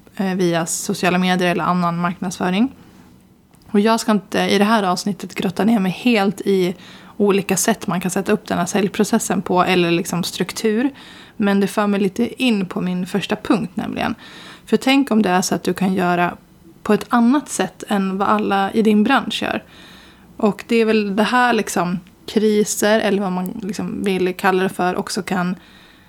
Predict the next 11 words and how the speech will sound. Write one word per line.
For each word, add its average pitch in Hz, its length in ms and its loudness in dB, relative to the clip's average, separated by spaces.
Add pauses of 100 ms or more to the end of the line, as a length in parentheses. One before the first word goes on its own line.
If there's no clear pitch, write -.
(160)
ge 196 240 2
för 202 140 0
möjligheter. 214 600 4
För - 120 -4
det 190 80 -4
skakar 202 420 0
ju 220 80 4
om 214 300 0
lite - 220 -6
grann. - 300 -2 (480)
Och - 480 -2